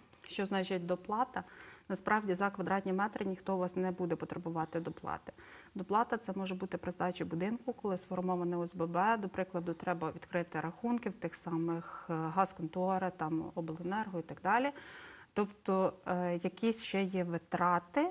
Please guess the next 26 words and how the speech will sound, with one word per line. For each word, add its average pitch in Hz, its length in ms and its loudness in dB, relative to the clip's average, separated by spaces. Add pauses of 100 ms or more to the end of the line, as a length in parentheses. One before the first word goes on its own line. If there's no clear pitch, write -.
які 220 260 0
треба 196 320 2 (100)
понести. 175 540 0
Це - 140 4
невеликі 202 460 2
витрати, 160 380 -4
це 196 140 -2
не 190 120 2
витрати 202 420 4
за 196 120 2
квадратні 185 460 0
метри. 151 420 -2 (560)
Але, 202 500 8 (240)
м, 190 600 2 (420)
коли 208 240 6
почалося, 196 1000 4
скажімо, 175 760 8 (1300)
у 190 60 6
нас 180 260 8
таке 170 400 2 (400)
суттєве, 185 760 2 (480)
суттєві 202 540 4
такі 180 220 0
зміни, 254 520 6 (500)
то, 190 500 4
м, 185 180 -2